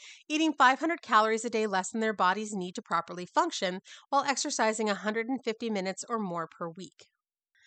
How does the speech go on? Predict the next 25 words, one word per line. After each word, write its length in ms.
At 220
thirty-six 640
weeks, 420
the 80
drug 200
is 140
withdrawn 460
from 140
some 180
participants, 800
whose 160
bodies 360
then 140
return 380
to 100
their 140
normal 360
function 520
and 120
try 260
desperately 540
to 140
return 320
to 80
stasis, 640